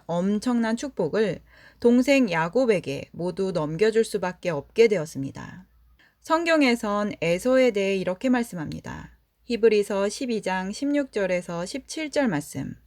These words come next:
"혹 한 그릇 식물을 위하여 장자의 명분을 판 에서와 같이 망령된 자가 있을까 두려워하라.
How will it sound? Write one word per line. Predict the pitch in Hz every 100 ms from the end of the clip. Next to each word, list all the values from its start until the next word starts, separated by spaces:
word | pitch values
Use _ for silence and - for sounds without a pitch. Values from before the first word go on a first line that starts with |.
| _ _ _ _ _ _ _ -
"혹 | 294 285
한 | 320 339
그릇 | 339 320
식물을 | - 320 320 302 285 214
위하여 | 190 180 175 175
장자의 | - 185 175 180 202 214 226
명분을 | 190 170 175 185 190 -
판 | 190 180 170
에서와 | 175 185 262 254 240
같이 | 170 147 - 214 214 170
망령된 | 160 180 220 233 233 226
자가 | 208 165 170
있을까 | 165 - 160 156 - 156
두려워하라. | - 180 190 160 135 135 -